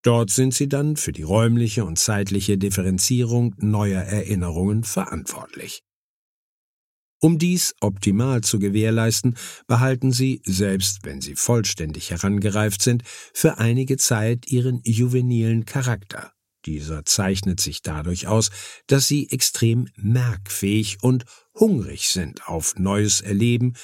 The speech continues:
das sie abspeichern möchten. Dieser Appetit auf Neues ist in gewisser Weise ein Ausdruck ihres Überlebenswillens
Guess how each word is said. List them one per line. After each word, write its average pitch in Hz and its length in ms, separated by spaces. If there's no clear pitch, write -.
das 160 160
sie 190 240
abspeichern - 720
möchten. - 460
Dieser 135 460
Appetit 101 640
auf 107 240
Neues 117 540
ist - 260
in 139 240
gewisser 156 400
Weise 110 360
ein 113 200
Ausdruck 113 600
ihres 117 300
Überlebenswillens 113 1120